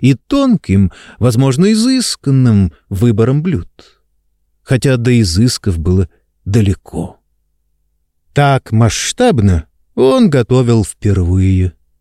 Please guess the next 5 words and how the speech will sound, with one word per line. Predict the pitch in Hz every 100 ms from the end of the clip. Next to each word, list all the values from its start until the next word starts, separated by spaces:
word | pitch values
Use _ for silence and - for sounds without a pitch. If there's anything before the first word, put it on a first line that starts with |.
| _ _ _ -
Здесь | 90 80 73 98 165 226
сразу | - - 92 85 131 185 196
затеял | 151 127 - 120 160 185
тушить | - 117 - 143
говядину, | 98 104 85 135 175 165 101 78